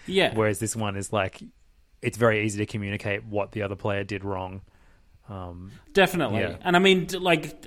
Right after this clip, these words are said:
Speaker 1: having to die is built into the game. That's how you learn your way through a level.
Speaker 2: Yeah, exactly.
Speaker 1: So I think it's like,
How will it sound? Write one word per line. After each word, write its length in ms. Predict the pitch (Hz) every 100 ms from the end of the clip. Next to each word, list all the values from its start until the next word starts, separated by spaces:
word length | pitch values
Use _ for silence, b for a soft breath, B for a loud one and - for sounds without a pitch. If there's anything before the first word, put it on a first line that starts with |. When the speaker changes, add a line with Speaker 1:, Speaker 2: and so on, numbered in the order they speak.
| -
Speaker 1:
having 460 | - 202 190 190 -
to 120 | 185
die 420 | 147 147 143 139
is 320 | 135 147 135
built 360 | 135 147 143 151
into 220 | 139 135
the 80 | 127
game. 420 | 120 123 113 110
That's 200 | 117 -
how 100 | 143
you 180 | 135 127 131
learn 520 | 127 127 123 123 123 b b b -
your 120 | 131
way 200 | 123 117
through 260 | - 127 120
a 20 |
level. 300 | 123 113 110
Speaker 2:
Yeah, 120 | 123
exactly. 340 | 104 107 123 120
Speaker 1:
So 60 |
I 20 |
think 160 | 104 127
it's 220 | 123 -
like, 260 | 131 120